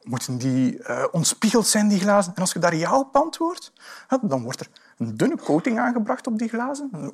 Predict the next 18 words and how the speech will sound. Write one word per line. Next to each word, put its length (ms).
een 140
laagje 380
van 220
een 140
paar 240
micrometer 520
dik, 340
hè, 80
honderdste 380
van 120
een 100
haar 260
dik. 220
En 80
dan 140
is 120
uw, 120
eh, 200